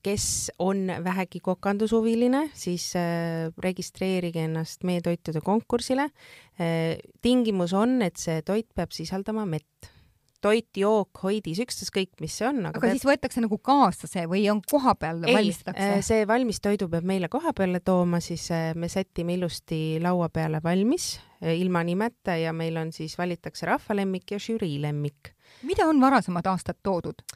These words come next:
Speaker 1: Meil üks aasta võitis, äh, oli kana meemarinaadis, on väga palju erinevaid kooke olnud, on hoidiseid, nii et, äh,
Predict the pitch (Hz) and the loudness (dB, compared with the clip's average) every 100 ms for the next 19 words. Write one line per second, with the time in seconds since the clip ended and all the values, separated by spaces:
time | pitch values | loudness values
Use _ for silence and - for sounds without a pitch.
0 | _ - _ _ - 170 180 202 202 190 | _ -20 _ _ -8 -4 0 2 2 0
1 | 240 - 254 233 185 185 214 - - 165 | -2 0 -2 0 -2 0 -2 -4 -6 -4
2 | 165 - - 165 160 156 156 156 - 170 | -4 -6 -4 -2 -2 -2 -4 -4 -4 -2
3 | 180 170 156 151 151 151 - _ _ _ | 0 0 -2 -2 -4 -6 -10 _ _ _
4 | _ _ _ _ _ _ - 170 196 220 | _ _ _ _ _ _ -10 -4 0 2
5 | 190 147 139 147 160 180 180 165 151 156 | 0 0 -2 -2 -2 0 0 0 0 -2
6 | 190 220 233 240 240 233 - - - 175 | -2 -2 -2 -4 -4 -6 -6 -10 -4 0
7 | 175 196 202 175 165 175 196 175 156 _ | 2 0 0 -2 -2 -2 -2 -2 -6 _
8 | - 202 196 _ - 165 165 165 165 165 | 0 0 0 _ -2 2 2 2 0 -2
9 | - 156 147 160 175 190 - 165 - 156 | -2 -4 -2 0 0 0 -2 -4 0 0
10 | 156 160 156 151 156 _ - 156 156 | 0 0 -2 -2 -4 _ -6 -4 -2